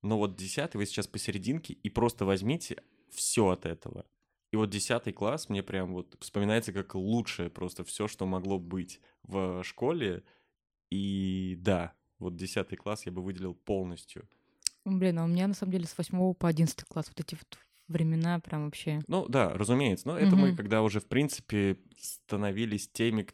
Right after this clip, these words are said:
Speaker 1: кем есть сейчас.
Speaker 2: Там вообще, да, творилось,
Speaker 1: Я
Speaker 2: конечно.
Speaker 1: тоже помню еще яркий момент. Не сказать, что лучший, но по-своему он меня тоже раскрыл. Короче, это был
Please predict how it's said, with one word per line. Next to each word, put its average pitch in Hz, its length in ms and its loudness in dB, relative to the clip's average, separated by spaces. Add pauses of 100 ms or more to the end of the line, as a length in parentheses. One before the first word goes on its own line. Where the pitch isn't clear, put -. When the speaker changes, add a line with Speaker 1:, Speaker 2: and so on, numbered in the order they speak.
Speaker 1:
кем 101 220 -2
есть 98 260 -4
сейчас. - 720 -4
Speaker 2:
Там 160 240 -2
вообще, 165 360 -6 (100)
да, 190 180 -6
творилось, 190 460 -8 (100)
Speaker 1:
Я 104 180 2
Speaker 2:
конечно. - 0 -
Speaker 1:
тоже 113 200 -2
помню 110 260 2
еще 98 200 -4
яркий 107 320 0
момент. 98 540 -2 (160)
Не 113 500 0
сказать, 165 260 0
что - 180 0
лучший, 127 500 0 (100)
но 120 260 4 (100)
по-своему 123 460 2
он 117 80 2
меня 117 200 0
тоже 110 240 0
раскрыл. 151 480 0 (360)
Короче, 104 320 -2
это 104 100 -4
был 107 380 0